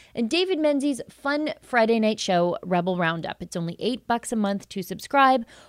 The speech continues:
or you can subscribe annually and get two months free. And just for our podcast listeners, you can save an extra ten percent on a new premium membership by using the coupon code podcast when you subscribe. Just go to premium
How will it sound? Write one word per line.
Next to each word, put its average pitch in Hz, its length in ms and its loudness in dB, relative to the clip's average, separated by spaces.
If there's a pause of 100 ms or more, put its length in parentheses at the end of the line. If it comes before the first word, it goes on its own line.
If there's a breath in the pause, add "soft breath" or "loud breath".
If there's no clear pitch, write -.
(140 loud breath)
or 220 100 4
you 269 200 4
can 427 160 0
subscribe 349 460 4
annually 277 600 4
and 220 180 0
get 214 220 2
two 196 200 -2
months 185 280 -2
free. 190 400 -4 (300 loud breath)
And 202 160 0
just 294 360 2
for 254 320 4
our 190 240 2
podcast 165 560 -6
listeners, 285 380 -2
you 208 100 -2
can 180 140 -4
save 170 180 -2
an 165 100 -2
extra 156 280 -8
ten 180 240 -6
percent 349 500 -2
on 202 120 0
a 175 60 0
new 165 140 -2
premium 185 520 -4
membership 302 460 -4
by 277 100 -2
using 359 420 -2
the 359 80 -4
coupon 269 380 -2
code 254 300 0
podcast 175 960 -2 (460 soft breath)
when 180 200 0
you 208 120 0
subscribe. 196 580 -4 (300 loud breath)
Just 202 240 0
go 196 140 2
to 196 220 -4
premium 359 680 -2